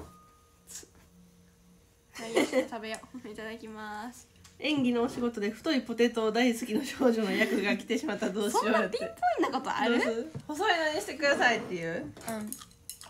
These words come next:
Speaker 2: じゃがバターは？
Speaker 1: うん。ん？
Speaker 2: あんま食べへん？
Speaker 1: 本当のじゃがバター？
Speaker 2: 本当のじゃがバターって何？
Speaker 1: お菓子であるやん。
Speaker 2: じゃがバター味？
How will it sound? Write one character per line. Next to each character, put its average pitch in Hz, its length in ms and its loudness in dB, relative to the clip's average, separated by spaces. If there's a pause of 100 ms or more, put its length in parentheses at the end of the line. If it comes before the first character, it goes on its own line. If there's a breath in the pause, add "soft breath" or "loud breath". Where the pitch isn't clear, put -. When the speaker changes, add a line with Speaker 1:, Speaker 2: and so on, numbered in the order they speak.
(720)
Speaker 2:
じ 220 80 2
ゃ 254 60 6
が 285 120 6
バ 285 140 6
タ 247 120 4
ー 165 100 2
は？ - 180 -6 (720)
Speaker 1:
う - 20 -8
ん。 240 200 -4
ん？ 220 40 -10 (600)
Speaker 2:
あ 233 60 -2
ん 247 80 4
ま 254 40 6
食 240 140 -2
べ 190 80 -2
へ - 20 -6
ん？ 190 140 -4
Speaker 1:
本 262 120 -2
当 294 100 -4
の 302 100 -2
じ 233 100 -4
ゃ 214 40 -4
が 202 60 -4
バ 208 120 -6
タ - 100 -14
ー？ 240 140 -10 (380)
Speaker 2:
本 247 320 6
当 277 100 8
の 359 160 4
じ 392 80 2
ゃ - 60 6
が 240 120 0
バ 220 120 2
タ 226 140 0
ー - 20 2
っ - 20 -6
て 240 80 -2
何？ 208 320 -4
Speaker 1:
お 220 100 -8
菓 320 160 0
子 254 140 -8
で 208 80 -4
あ 196 140 -2
る 262 80 -2
や 254 140 0
ん。 196 120 -10 (160)
Speaker 2:
じ 202 80 -4
ゃ 196 40 -2
が 190 80 -2
バ 190 100 -8
タ 190 140 -4
ー 185 80 0
味？ 180 260 -6